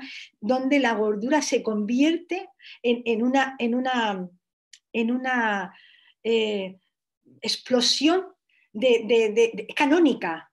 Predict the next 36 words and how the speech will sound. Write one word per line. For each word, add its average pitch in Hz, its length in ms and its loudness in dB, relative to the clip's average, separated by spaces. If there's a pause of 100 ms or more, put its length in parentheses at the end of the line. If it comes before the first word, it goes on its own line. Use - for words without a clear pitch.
(140)
en 240 140 2
un 330 120 8
ideal, 269 640 4
en 226 140 -2
un 285 120 8
ideal, 226 420 2
como 220 200 -4
el 208 100 -2
ideal 214 440 0
de, 202 220 -2
de 202 200 -2
delgadez. 170 500 -8 (400)
A 202 120 -4
mí 269 120 4
me 311 140 4
parece 269 360 0
que 220 120 2
esto 294 400 0 (240)
nos, 208 200 -6 (280)
esto 254 240 -4
nos 277 140 6
está 220 220 -4
trayendo 214 640 -6 (640)
la 202 200 -4
pandemia 226 640 0
que, 208 160 -2
que - 100 -10
estamos 220 340 -6
teniendo 220 440 -2
de, 208 240 -2
de, 185 440 -8
de, 180 360 -10 (480)
de, 190 320 -6
de, 180 180 -12
de 196 80 -4
obesidad. 180 520 -6